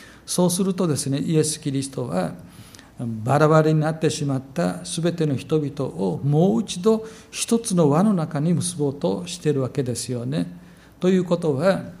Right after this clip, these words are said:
イエス・キリストはですね、誠の光として、闇を退けるお方としてですね、この世界に生きる全ての人々に大きな影響力を持った方としてですね、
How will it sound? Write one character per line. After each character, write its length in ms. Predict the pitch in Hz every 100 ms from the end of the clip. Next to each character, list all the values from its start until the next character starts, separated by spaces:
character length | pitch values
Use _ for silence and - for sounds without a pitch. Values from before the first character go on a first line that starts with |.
| - -
イ 140 | 175 175
エ 80 |
ス・ 260 | 165 - 139
キ 160 | 139 131
リ 140 | 147
ス 80 | 151
ト 140 | 170
は 80 | 160
で 100 | 143
す 120 | 123
ね、 280 | 135 139 139 113
誠 420 | 127 131 156 156
の 100 | 151
光 420 | 135 - 180 185
と 120 | 180
し 100 | 131
て、 480 | - 139 - - - -
闇 360 | 135 151 156 151
を 100 | 127
退 440 | 123 - 156 156 160
け 140 | 202
る 100 | 196
お 60 | -
方 240 | 156 156
と 160 | 143 139
し 100 | -
て 120 | 190
で 120 | 156
す 120 | 127 -
ね、 280 | 135 151 - - - -
こ 160 | -
の 140 | 165 160
世 200 | - 185
界 240 | 185 180
に 100 | 156
生 60 | 156
き 140 | -
る 120 | 156
全 340 | 143 - 160 233
て 140 | 226
の 100 | 185
人 240 | 131 - 156
々 300 | 143 139 120
に 300 | 175 165 - - - - -
大 260 | 160 220
き 180 | - 185
な 100 | 180 185
影 300 | - 139 156
響 260 | - 185
力 280 | 180 156 165
を 100 | 190
持 140 | 170
っ 60 | 147
た 120 | 147
方 260 | 127 135 139
と 140 | 156
し 80 | 147
て 120 | -
で 120 | 123 110
す 140 | -
ね、 240 | 135 170